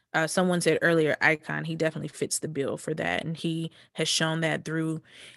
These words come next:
he showed that through his career, throughout his career, up until the time of his death. Even now, he is an inspiration to so many entertainers, artists, comedians, because of the work he did.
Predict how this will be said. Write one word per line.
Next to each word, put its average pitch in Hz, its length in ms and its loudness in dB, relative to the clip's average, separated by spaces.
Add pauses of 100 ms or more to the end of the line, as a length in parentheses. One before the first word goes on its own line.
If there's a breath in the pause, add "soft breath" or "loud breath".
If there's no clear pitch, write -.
he 220 140 4
showed 233 240 8
that 165 160 8
through 165 100 2
his 160 160 0
career, 151 420 -2
throughout 151 280 -2
his 160 160 -4
career, 160 340 -2
up 160 160 -2
until 160 240 -8
the 156 60 -6
time 151 240 -6
of 151 80 -8
his 156 120 -2
death. 151 280 0
Even 196 320 6
now, 170 220 6
he 180 120 0
is 165 260 0
an 165 120 -2
inspiration 160 640 0
to 151 140 -6
so 160 200 2
many 160 380 0 (680 loud breath)
entertainers, 180 720 6 (160)
artists, 165 340 6
comedians, 160 640 -2
because 160 420 0
of 156 100 2
the 156 100 2
work 151 280 0
he 165 140 -4
did. 151 400 -2